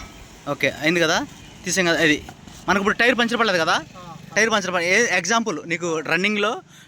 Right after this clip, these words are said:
Speaker 1: టైర్ పంచినప్పుడు, పంచర్ పడినప్పుడు ఏ విధంగా మార్చాలనే దాన్ని బట్టి, మళ్ళీ అదే టైర్ సేమ్ టైమ్ ఎలా ఉందో అలా ఎక్కించే.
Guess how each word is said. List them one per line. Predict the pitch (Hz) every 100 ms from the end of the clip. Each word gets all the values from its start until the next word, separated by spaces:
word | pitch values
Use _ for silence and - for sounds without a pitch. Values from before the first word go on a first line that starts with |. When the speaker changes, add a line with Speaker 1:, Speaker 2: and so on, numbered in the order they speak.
| -
Speaker 1:
టైర్ | 190 208
పంచినప్పుడు, | 214 202 202 196 175 -
పంచర్ | 185 190 190
పడినప్పుడు | 196 185 202
ఏ | 190 185
విధంగా | 185 185
మార్చాలనే | 180 165 170 160
దాన్ని | 156 143
బట్టి, | 135 190 - - -
మళ్ళీ | 185 202
అదే | 190 262 247
టైర్ | 208 202 254
సేమ్ | - 220 220
టైమ్ | 233 208
ఎలా | 185
ఉందో | 202 208
అలా | 175
ఎక్కించే. | 131 -